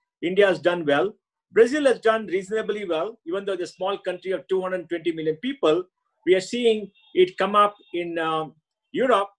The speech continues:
and everybody is pinning hopes on the vaccine, and the vaccine has been rolled out.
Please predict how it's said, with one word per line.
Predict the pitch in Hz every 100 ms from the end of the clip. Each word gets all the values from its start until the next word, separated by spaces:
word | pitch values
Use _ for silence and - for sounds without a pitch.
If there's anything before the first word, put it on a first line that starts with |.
| _ _
and | 151
everybody | 180 226 220 214
is | 214
pinning | - 196 208 196
hopes | 160 202 -
on | 180
the | 165 165 151
vaccine, | 170 - 220 226 247
and | 170
the | 143
vaccine | 160 180 196 185
has | 143
been | 165
rolled | 151 190 185
out. | 180 226